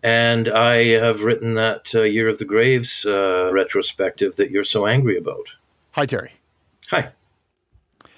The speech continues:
Speaker 2: Let's start with Common Ground, where I believe that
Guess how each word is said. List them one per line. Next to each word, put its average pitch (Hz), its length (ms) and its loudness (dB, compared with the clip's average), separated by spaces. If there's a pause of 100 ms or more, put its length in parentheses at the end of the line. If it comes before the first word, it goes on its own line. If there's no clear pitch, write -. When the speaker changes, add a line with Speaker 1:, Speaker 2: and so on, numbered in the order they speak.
(400)
Speaker 2:
Let's 226 160 2
start 180 220 2
with 143 100 -4
Common 110 300 0
Ground, 95 340 -4 (120)
where 117 220 0
I 110 120 0
believe 120 720 -4
that 127 180 0